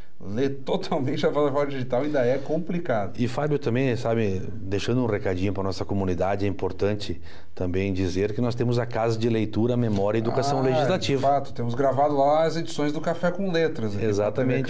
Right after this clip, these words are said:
Speaker 1: Câmara
Speaker 2: espaço
Speaker 1: também.
Speaker 2: importante, né, que a comunidade pode vir fazer a sua pesquisa, pode conhecer um pouco melhor da história de Caxias do Sul. Então, um empa-, um espaço que nós entregamos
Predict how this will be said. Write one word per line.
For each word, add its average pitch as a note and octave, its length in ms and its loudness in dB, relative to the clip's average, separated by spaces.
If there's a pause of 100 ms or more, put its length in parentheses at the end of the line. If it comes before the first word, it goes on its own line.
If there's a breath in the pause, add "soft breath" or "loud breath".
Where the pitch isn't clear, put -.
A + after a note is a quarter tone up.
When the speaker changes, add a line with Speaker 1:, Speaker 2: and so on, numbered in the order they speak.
Speaker 1:
Câmara B2 40 2
Speaker 2:
espaço A#2 360 0
Speaker 1:
também. A#2+ 140 0
Speaker 2:
importante, B2+ 680 0
né, G2 220 2
que G#2+ 80 -2
a G2 40 0
comunidade G2+ 540 2
pode G2+ 260 0
vir G2+ 140 0
fazer G2 260 0
a F#2 40 2
sua F#2 180 -2
pesquisa, A2+ 680 0 (360 loud breath)
pode G#2 200 -2
conhecer G#2+ 380 0
um G#2+ 60 0
pouco A#2 300 -2
melhor G#2 440 2 (280 loud breath)
da G#2 120 0
história G#2+ 440 0
de F#2+ 100 -2
Caxias G2 360 0
do G#2+ 80 0
Sul. A#2+ 400 0 (200 loud breath)
Então, G#2 140 -2
um - 20 2
empa-, G#2+ 440 0
um G#2+ 180 0
espaço G#2 360 -2
que A2+ 60 0
nós G#2 140 0
entregamos G#2+ 640 0